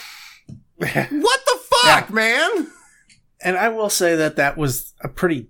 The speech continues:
Speaker 1: halfway decent fight scene too, because, you know, you have Casper Van Dien. He pull, you know, he shoots the, shoots the headless horseman, has no effect whatsoever. Uh, and then he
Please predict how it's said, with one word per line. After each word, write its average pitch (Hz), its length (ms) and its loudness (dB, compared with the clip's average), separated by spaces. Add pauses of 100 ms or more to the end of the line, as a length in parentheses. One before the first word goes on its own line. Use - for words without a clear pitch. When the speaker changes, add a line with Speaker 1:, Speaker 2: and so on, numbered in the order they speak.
(160)
Speaker 1:
halfway 156 340 -4
decent 127 400 -6
fight 123 280 -4
scene 113 280 -6
too, 127 240 -4
because, 127 560 -2 (300)
you 151 100 -2
know, 139 180 2
you 147 180 -4
have 156 380 0
Casper 208 360 -2
Van 165 200 0
Dien. 123 420 -4 (120)
He 175 200 -2
pull, 180 480 -4
you 156 100 -4
know, 139 100 -2
he 143 240 -2 (300)
shoots - 380 -2
the, - 240 -6
shoots 180 340 -2
the 143 120 -2
headless 143 280 -2
horseman, 127 400 -2
has 127 220 -4
no 147 120 -2
effect 131 380 -2
whatsoever. 131 680 -2 (500)
Uh, 139 360 2
and 147 160 -2
then 147 120 2
he 156 120 -2